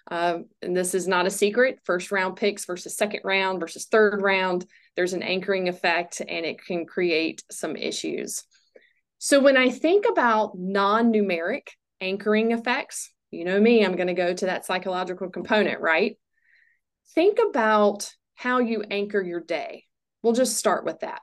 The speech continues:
When you first wake up and you're trying to get your day started,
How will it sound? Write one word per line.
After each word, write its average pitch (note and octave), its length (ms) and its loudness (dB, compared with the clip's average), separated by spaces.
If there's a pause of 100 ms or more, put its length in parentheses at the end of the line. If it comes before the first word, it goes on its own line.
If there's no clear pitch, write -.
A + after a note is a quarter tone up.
(640)
When B3+ 200 6
you F4+ 180 8
first D4 440 0
wake G#3+ 300 2
up D#3 320 -4 (240)
and G#3+ 100 2
you're B3+ 140 2
trying B3 300 -2
to A#3+ 80 -6
get G#3+ 220 0
your F#3+ 100 -4
day F3 220 -4
started, D#3+ 600 -8